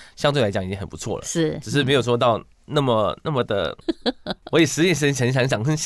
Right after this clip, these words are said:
Speaker 1: 想开保时捷或者是跑车啦，但是那个就是，对，之后再努力这样。
Speaker 2: 好，看到了一亿，我相信对一个年轻人也是一个很大的打击。所以你后来你就把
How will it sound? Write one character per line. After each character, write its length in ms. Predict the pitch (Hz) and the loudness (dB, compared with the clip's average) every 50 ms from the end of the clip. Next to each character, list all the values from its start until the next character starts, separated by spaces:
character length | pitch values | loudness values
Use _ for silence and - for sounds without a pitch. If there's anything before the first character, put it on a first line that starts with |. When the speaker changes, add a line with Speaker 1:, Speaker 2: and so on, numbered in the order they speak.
| 127 143 | -2 -4
Speaker 1:
想 240 | 170 - - 110 87 | -2 0 0 -2 -2
开 200 | 85 - 127 117 | -2 -2 -2 -2
保 160 | 120 - 92 | 0 -2 -4
时 120 | 87 92 95 | -4 -4 -6
捷 140 | 98 107 104 | -4 0 2
或 100 | 110 123 | 4 4
者 100 | 113 104 - | 4 4 2
是 120 | 117 120 113 - - - - - - | 2 2 2 0 0 0 -2 -2 0
跑 160 | - 101 95 | 2 0 0
车 160 | - - 110 | 2 2 0
啦， 80 | 101 92 | 0 2
但 80 | 104 127 | 0 0
是 80 | 135 | 0
那 80 | 135 139 | 0 0
个 80 | 139 | 2
就 120 | 131 123 127 | 2 2 0
是， 300 | 117 123 120 113 110 - - _ _ _ _ - - 480 480 - - | 0 0 -2 -2 -4 -4 -8 _ _ _ _ -8 -6 -6 -6 -4 -2
对， 220 | 330 - 107 95 | 0 0 0 0
之 140 | 90 - 156 | 2 2 2
后 80 | 147 | 4
再 120 | 143 147 143 | 4 4 2
努 140 | 117 87 85 | 0 0 -2
力 120 | 110 104 | -2 -2
这 80 | 95 101 | -2 -2
样。 100 | 92 - - - - 440 440 453 - | -4 -6 -8 -8 -6 -6 -6 -4 -2
Speaker 2:
好， 160 | 233 185 190 | -2 -2 -2
看 180 | 190 - 277 262 | 0 0 0 2
到 160 | 294 285 277 | 2 2 2
了 80 | 254 | 2
一 240 | 196 202 208 240 254 | 0 -2 -4 -4 -2
亿， 60 | 214 | 0
我 100 | 208 254 | 2 2
相 300 | 247 - - - 320 294 | 2 0 0 0 -2 -2
信 220 | 311 - 254 247 226 | -2 -6 -6 -6 -2
对 180 | 233 247 233 | 0 0 0
一 20 | 226 | 0
个 120 | 214 208 | -4 -6
年 220 | 202 196 175 175 190 | -8 -6 -6 -6 -4
轻 260 | 247 262 208 226 226 | -4 -4 -4 -4 -4
人 200 | 208 156 180 196 - - _ | -4 -4 -4 -4 -4 -8 _
也 140 | - 214 202 | -2 0 0
是 160 | 190 - - | 0 0 -2
一 120 | 226 233 269 | -4 -4 -4
个 240 | - - 208 202 214 | 0 2 2 2 2
很 140 | 190 160 165 | 0 -4 -4
大 200 | - 214 214 196 | -2 -2 -2 -2
的 140 | 180 - 160 | -2 -6 -6
打 220 | 156 - - - - 175 | -4 -4 -6 -6 -6 -10
击。 380 | - - - - 175 - - - - - - - - - - - | -12 -12 -14 -12 -12 -14 -16 -16 -18 -18 -20 -18 -18 -20 -10 -2
所 160 | - 254 269 | 0 2 4
以 140 | 277 240 - - - - - - | 4 2 2 -2 -14 -20 -8 -2
你 260 | - 233 214 190 - - - _ _ | 0 0 0 0 -2 -10 -20 _ _
后 240 | _ - - 440 415 | _ 0 2 4 6
来 320 | 359 254 208 220 226 220 - | 6 4 4 4 2 0 -2
你 120 | - 208 175 | -2 -2 0
就 120 | - 285 | 2 2
把 320 | 285 226 - 160 135 - | 0 2 0 -2 -2 -4